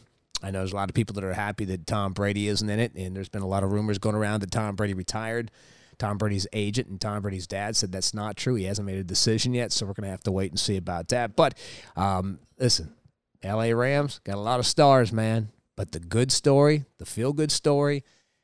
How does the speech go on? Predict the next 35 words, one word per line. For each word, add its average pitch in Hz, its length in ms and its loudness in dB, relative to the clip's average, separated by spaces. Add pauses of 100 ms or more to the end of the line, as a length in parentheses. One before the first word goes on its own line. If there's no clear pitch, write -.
(280)
is 107 140 -2
that 110 220 0
Cincinnati 120 540 2
team. 101 240 -2
And 92 100 -4
I 98 40 -4
love 113 280 0
me 123 100 2
some 113 200 0
Joe 117 260 0
Burrow. 104 280 2
I'd 101 260 -2
love 127 380 4
to 113 80 -4
see - 160 0
that 95 240 -2
dude 92 180 -2
win 90 220 -4
that 80 180 -6
Super 82 300 -2
Bowl. 69 160 -8
So - 180 0
we'll 107 140 0
see 110 200 2
what 95 120 0
happens. 90 400 -4
Kansas 220 440 4
City. - 520 2 (1000)
Man, 233 480 8 (240)
you 160 120 10
know, 156 360 10
everyone 160 360 6
talks 143 320 6
about 117 300 2
how, 110 420 0